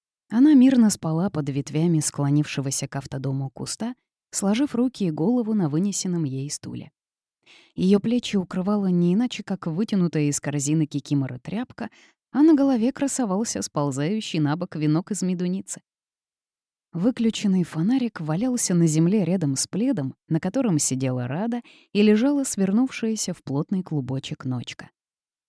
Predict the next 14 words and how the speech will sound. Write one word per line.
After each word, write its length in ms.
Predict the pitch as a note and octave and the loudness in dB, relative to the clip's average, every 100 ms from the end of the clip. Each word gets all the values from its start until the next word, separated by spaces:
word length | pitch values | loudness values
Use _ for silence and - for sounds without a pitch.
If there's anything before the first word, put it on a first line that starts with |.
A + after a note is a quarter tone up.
| _ _ _ - | _ _ _ -6
Рядом 440 | D#3 F#3 G#3 F#3+ | 0 2 2 2
с 120 | E3+ | 0
кикиморой 600 | - C#3 - B3 C4 B3 A3 | -4 -8 0 2 2 0 -2
сидела 520 | - D#3 D#3+ B3 A3 | -2 -2 0 0 0
источающая 840 | F#3+ - D3 A#3+ B3+ A#3+ - F3+ | 0 -4 -6 -4 -2 -2 -4 -4
слабый 420 | E3 - F3 F#3 D3 | -4 -4 -4 -4 -4
холодный 540 | - C#3 D3+ C3 B2+ | -4 -2 -2 -2 -4
свет 400 | - - C#3 - _ _ - | -4 -6 -8 -8 _ _ -4
юная 520 | D#3+ F#3+ G#3+ A#3+ C4 | 4 6 8 6 2
дева 320 | B3+ D#4 D#3 | 2 -2 -4
в 100 | C3+ | -2
невесомых 600 | C#3 C#3 D3 E3+ C#3+ C3 | 0 0 -2 -2 -2 -2
белых 360 | C3+ D3+ C3 D3+ | -2 -2 -4 -6
одеждах 500 | E3 C#3 C#3+ - | -6 -6 -6 -14